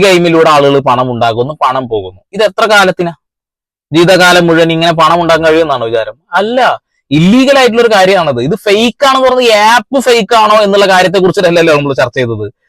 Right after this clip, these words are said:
ഇന്ത്യയിൽ ഇത് നിയമവിരുദ്ധമാണ് എന്ന് ചൂണ്ടിക്കാണിക്കുകയാണ് ചെയ്യുന്നത്. എന്തെങ്കിലും തരത്തിൽ പ്രശ്നങ്ങൾ ഉണ്ടായിട്ട് കഴിഞ്ഞാല്,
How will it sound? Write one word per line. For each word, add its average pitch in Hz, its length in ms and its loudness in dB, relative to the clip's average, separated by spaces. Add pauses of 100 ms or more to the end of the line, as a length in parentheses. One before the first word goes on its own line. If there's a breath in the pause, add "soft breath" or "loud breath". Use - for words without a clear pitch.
(360)
ഇന്ത്യയിൽ 277 560 2 (280)
ഇത് 160 140 2 (220)
നിയമവിരുദ്ധമാണ് 139 1400 -2 (160)
എന്ന് 131 160 -8 (120)
ചൂണ്ടിക്കാണിക്കുകയാണ് 180 920 0
ചെയ്യുന്നത്. 156 340 -2 (500)
എന്തെങ്കിലും 285 420 2
തരത്തിൽ 247 300 0
പ്രശ്നങ്ങൾ 220 320 -2
ഉണ്ടായിട്ട് 190 400 0
കഴിഞ്ഞാല്, 127 520 0